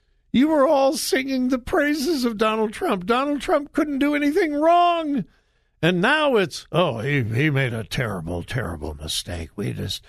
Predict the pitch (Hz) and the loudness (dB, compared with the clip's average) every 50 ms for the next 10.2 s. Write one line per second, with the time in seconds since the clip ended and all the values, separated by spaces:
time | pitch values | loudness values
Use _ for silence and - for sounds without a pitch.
0 | - - - - - - - - - 147 185 226 240 240 233 240 233 226 214 214 | -20 -20 -20 -18 -18 -18 -12 -4 0 2 2 2 2 2 0 0 0 2 0 0
1 | - - - 208 196 196 180 160 131 143 139 139 131 135 143 156 160 139 131 107 | 0 0 -2 -2 0 0 0 0 0 0 0 0 0 0 0 0 0 -2 0 0
2 | 117 156 147 - 143 131 110 151 151 135 - 151 147 117 135 139 127 123 107 135 | 0 0 0 0 -2 0 0 0 0 0 0 0 0 0 0 0 0 0 2 2
3 | 131 117 - 120 131 139 123 117 107 107 117 120 110 92 110 127 123 117 101 131 | 0 0 0 0 0 0 -2 -2 -4 -4 -4 -4 -2 -2 -2 -2 -2 -2 -2 -2
4 | 139 131 120 120 110 101 98 110 - _ - - - _ _ _ _ _ _ _ | -2 -2 -2 -4 -6 -6 -8 -10 -12 _ -20 -20 -20 _ _ _ _ _ _ _
5 | _ _ _ 302 226 175 170 180 170 165 226 226 208 165 165 175 202 - 196 202 | _ _ _ -2 -2 0 2 2 2 2 2 2 2 2 2 0 2 0 0 0
6 | 240 262 262 240 220 208 214 175 175 185 165 151 147 143 139 151 160 156 147 147 | 0 0 0 0 0 0 0 0 -2 0 0 0 0 0 0 0 0 0 0 0
7 | 143 139 131 131 131 127 131 131 127 127 - _ _ _ _ _ _ _ _ _ | 0 0 0 0 0 0 0 0 -2 -2 -6 _ _ _ _ _ _ _ _ _
8 | _ _ _ _ _ _ - - _ _ _ - 139 180 185 165 156 139 - - | _ _ _ _ _ _ -20 -20 _ _ _ -2 0 0 2 2 0 0 0 -2
9 | - 151 127 - 123 113 - 123 110 110 104 95 - - 110 107 90 85 82 82 | -2 -2 -2 -2 -4 -2 -2 -2 0 0 -2 -4 -4 -4 -4 -4 -6 -8 -10 -12
10 | - - - | -14 -16 -18